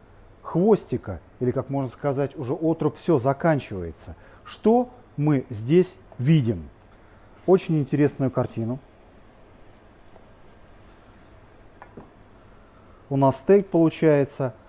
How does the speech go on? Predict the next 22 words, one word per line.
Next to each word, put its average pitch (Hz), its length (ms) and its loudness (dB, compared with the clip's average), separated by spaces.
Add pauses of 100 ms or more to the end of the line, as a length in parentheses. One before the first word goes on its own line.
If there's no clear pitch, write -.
(100)
одномышцовый. 139 1040 0 (960)
То 143 60 -2
есть 131 220 0
всё, 135 340 0 (240)
уже 139 380 4 (180)
нет 147 380 0
ни 139 100 0
одной, 156 480 2
ни 143 140 0
две, 139 300 0
ни 127 120 -2
три 131 240 0
мышцы. 117 500 -4 (220)
Есть 143 260 0
просто 151 400 2
одна 135 540 -2 (180)
сплошная 123 600 -4
мышца, 143 600 -4 (220)
она 127 160 -2
даже 113 240 -2
чем-то 131 380 -4
напоминает 131 680 0